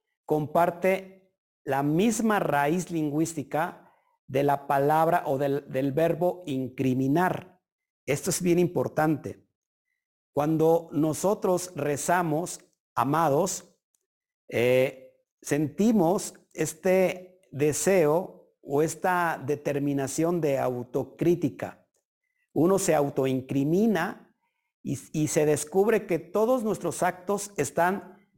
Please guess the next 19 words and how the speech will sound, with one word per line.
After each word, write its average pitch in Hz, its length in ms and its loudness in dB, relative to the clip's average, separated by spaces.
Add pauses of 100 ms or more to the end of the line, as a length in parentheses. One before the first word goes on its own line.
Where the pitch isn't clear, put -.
(140)
dirigidos 175 840 0
egoístamente 156 1300 -2 (220)
y 113 120 -10
que 139 120 0
no 175 120 2
tienen 185 360 4
ningún 156 320 2
deseo 170 320 2
de 170 80 2
hacer 165 300 0
ni 165 100 0
siquiera 160 360 -2
algo 165 400 -2
mínimo 175 440 -2
por 147 160 -4
el 131 80 -4
beneficio 127 520 -2
del 127 160 -2
prójimo. 101 520 -8